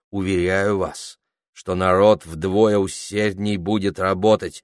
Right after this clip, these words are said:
вы останетесь в барышах, поверьте мне». Прохор схватился за спинку кресла и двинул его взад-вперёд. «Нет, Андрей Андреевич,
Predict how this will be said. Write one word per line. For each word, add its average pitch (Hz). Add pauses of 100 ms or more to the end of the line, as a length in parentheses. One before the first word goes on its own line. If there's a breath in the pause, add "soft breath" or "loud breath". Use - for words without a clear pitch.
(280)
вы 98
останетесь 104
в 85
барышах, 101
поверьте 113
мне». 104 (1080)
Прохор 113
схватился 107
за 95
спинку 104
кресла 107
и 104
двинул 107
его 107
взад-вперёд. 107 (720 soft breath)
«Нет, 110 (340)
Андрей 98
Андреевич, 90